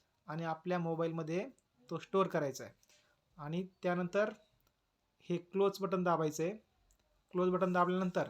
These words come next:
आपल्या, अ, समोर दिसतंय पहा विद्यार्थी घोषवाक्य छायाचित्र. तर या ठिकाणी अपलोड इमेज हे जे दिसतंय पहा लाल बटन, त्याच्यावरती क्लिक करायचं आहे. तिथून क्लिक केल्यानंतर आपण इथं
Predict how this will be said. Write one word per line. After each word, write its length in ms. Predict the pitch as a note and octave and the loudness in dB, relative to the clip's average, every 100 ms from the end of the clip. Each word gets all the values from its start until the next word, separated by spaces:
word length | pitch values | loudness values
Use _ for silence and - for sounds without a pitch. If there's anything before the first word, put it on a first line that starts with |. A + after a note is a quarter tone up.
| - | -6
आपल्या, 520 | D#3+ E3 F3+ F#3+ G#3 G#3+ - _ _ _ _ _ _ _ _ _ _ - | -10 -4 0 4 2 0 -12 _ _ _ _ _ _ _ _ _ _ -10
अ, 340 | D#3 D3+ D3+ D3+ | -6 -6 -6 -6
समोर 400 | - F#3 G3 F#3+ | -2 0 2 0
दिसतंय 380 | E3+ F#3 - E3+ | -2 -4 0 2
पहा 200 | E3+ C#3+ | 2 2
विद्यार्थी 520 | E3+ E3 E3+ D#3+ G3 | 0 0 0 0 -4
घोषवाक्य 1040 | D3+ D#3 E3 E3+ D#3+ - _ - F#3 G#3 C#4 - - | -2 -2 0 -2 -2 -6 _ -4 0 0 -2 -10 -12
छायाचित्र. 560 | - E3 D#3+ D#3+ E3 D3 - _ _ _ - | -2 -2 -2 -2 -2 -2 -6 _ _ _ -10
तर 80 | D#3 | -4
या 120 | F3 | -2
ठिकाणी 340 | F3+ E3+ E3+ F3 - | 0 0 -2 -2 -4
अपलोड 420 | F#3+ G3+ G3+ G3 | -4 2 2 2
इमेज 400 | F#3+ F#3 F3 - - _ - | 0 2 0 -2 -14 _ -6
हे 80 | |
जे 80 | E3+ | -2
दिसतंय 300 | E3+ F#3 F#3 | -2 -2 0
पहा 160 | E3 D#3+ | 2 2
लाल 240 | D#3+ D#3 | 4 2
बटन, 300 | D#3 D3+ C3+ - _ _ - | 2 -2 -6 -8 _ _ -8
त्याच्यावरती 360 | E3+ F3 F3 | 0 0 0
क्लिक 280 | F#3 G#3+ F#3+ | -4 -4 0
करायचं 300 | F3+ D3 B2+ | 0 0 -4
आहे. 80 | C3 - _ _ _ _ - | -10 -16 _ _ _ _ -12
तिथून 260 | F#3 G3 F#3+ | -6 -2 -2
क्लिक 280 | G3 F#3+ - | -2 -4 -2
केल्यानंतर 460 | F#3+ F#3+ G#3+ G3 D3 - _ - | -2 0 0 2 0 -4 _ -8
आपण 460 | D#3+ E3+ G3+ G#3+ B3 _ _ _ _ _ _ _ - | -6 -2 0 -2 -4 _ _ _ _ _ _ _ -12
इथं 440 | F3 F3+ F#3 F#3 | -6 0 2 2